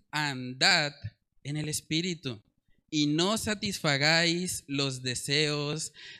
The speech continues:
de la carne". Es muy importante que nosotros entendamos que el fruto del Espíritu no es nuestro objetivo. Porque yo he escuchado a muchas personas que de pronto se frustran mucho por eso, porque quieren el fruto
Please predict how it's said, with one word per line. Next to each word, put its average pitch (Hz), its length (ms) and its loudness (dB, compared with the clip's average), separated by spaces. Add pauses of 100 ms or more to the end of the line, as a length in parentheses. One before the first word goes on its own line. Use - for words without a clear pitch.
de 127 140 -4
la 123 140 -4
carne". 123 380 -6
Es 160 40 -2
muy 208 140 0
importante 180 640 2
que 190 120 2
nosotros 165 440 0
entendamos 160 1000 0 (340)
que 165 120 2
el 151 140 0
fruto 214 560 -4
del 208 180 2
Espíritu 175 640 -2
no 170 160 0
es 170 160 0
nuestro 175 420 0
objetivo. 139 640 -2 (380)
Porque 156 220 -4
yo 170 60 2
he - 20 -2
escuchado 202 440 2
a 202 60 6
muchas 196 320 0
personas 156 720 0
que 156 140 4
de 147 80 4
pronto 151 360 -2
se 170 180 -2
frustran 180 800 -2
mucho 185 300 -4
por 165 200 -2
eso, 156 400 -4 (380)
porque 180 280 -4
quieren 226 460 0
el 180 140 -2
fruto 185 520 -2